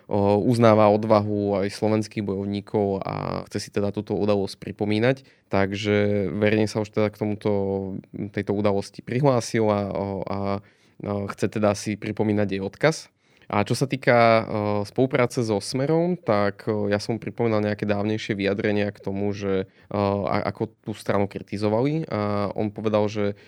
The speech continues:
tak išlo o vyjadrenia, ktoré boli urobené v nejakom kontexte v tej dobe, keď napríklad boli v prezidentskej kampani. A že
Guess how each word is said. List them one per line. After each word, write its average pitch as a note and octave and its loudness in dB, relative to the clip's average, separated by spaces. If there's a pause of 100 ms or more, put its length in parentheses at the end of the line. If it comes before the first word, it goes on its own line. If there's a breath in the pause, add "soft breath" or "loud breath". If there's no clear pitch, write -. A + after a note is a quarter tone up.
(120 soft breath)
tak G#2+ -8
išlo G#2 0
o - -2
vyjadrenia, G#2 4
ktoré G#2 -6
boli G2 -4 (240)
urobené G#2+ 2
v G#2 2
nejakom G2+ -2
kontexte G2+ -4
v - -20
tej G#2 0
dobe, B2+ 2
keď - -6
napríklad G2 -4
boli G2 -4
v - -12
prezidentskej G#2 -2
kampani. A#2 0 (320 soft breath)
A G#2 2
že G#2 2